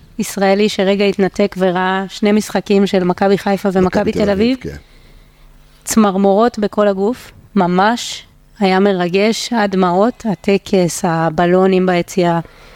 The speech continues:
Speaker 1: של מכבי חיפה.
Speaker 2: זהב עם, אה, דגל ישראל
Speaker 1: זהב עם
Speaker 2: מתעטף,
Speaker 1: דגל ישראל,
Speaker 2: כאילו,
Speaker 1: החגיגה של
Speaker 2: מטורף.
Speaker 1: דור פרץ לחטופים אחרי השער,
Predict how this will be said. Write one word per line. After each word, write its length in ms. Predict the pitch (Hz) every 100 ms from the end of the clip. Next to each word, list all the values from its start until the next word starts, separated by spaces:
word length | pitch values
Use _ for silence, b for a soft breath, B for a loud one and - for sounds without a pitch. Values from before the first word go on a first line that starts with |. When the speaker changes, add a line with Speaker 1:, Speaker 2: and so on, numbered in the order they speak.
| B
Speaker 1:
של 160 | - 185
מכבי 340 | 170 - 175
חיפה. 560 | 165 190 190 156 165 175 165
Speaker 2:
זהב 340 | 76 85 98
עם, 220 | 117 110
אה, 100 | 101
דגל 300 | 98 95 95 90
ישראל 280 | - 104
Speaker 1:
זהב 280 | - 180 180
עם 60 | 190
Speaker 2:
מתעטף, 140 | 196
Speaker 1:
דגל 180 | 185 185
ישראל, 280 | 175 - 190
Speaker 2:
כאילו, 100 | 190
Speaker 1:
החגיגה 520 | 170 196 185 190 208
של 80 | -
Speaker 2:
מטורף. 140 | 220 -
Speaker 1:
דור 200 | 202 202
פרץ 460 | 208 202 196 -
לחטופים 680 | 196 165 190 190 - 208 196
אחרי 240 | 180 - 185
השער, 600 | 165 - 208 220 208